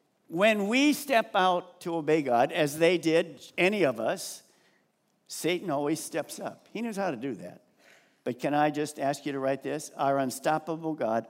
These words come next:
always defeats Satan's plans. Don't listen to Satan. He's condemning you again. God never condemns you. Now, they don't know what's gonna happen,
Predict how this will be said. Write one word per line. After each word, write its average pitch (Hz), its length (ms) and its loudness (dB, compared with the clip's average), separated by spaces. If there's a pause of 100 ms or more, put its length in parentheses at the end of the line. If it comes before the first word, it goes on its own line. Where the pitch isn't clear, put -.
always 131 480 -2
defeats 110 580 -8
Satan's - 840 -12
plans. - 760 -20 (920)
Don't 175 400 6 (160)
listen 165 380 2
to 170 120 -6
Satan. 156 420 -2
He's 165 160 0
condemning 151 520 0
you 170 160 0
again. 160 400 -2 (100)
God 165 260 4
never 185 280 0
condemns 127 500 -4
you. 85 160 -12 (560)
Now, 185 300 6 (460)
they 233 340 6
don't 285 240 6
know 226 200 8
what's 190 240 4
gonna 160 240 0
happen, 123 540 -2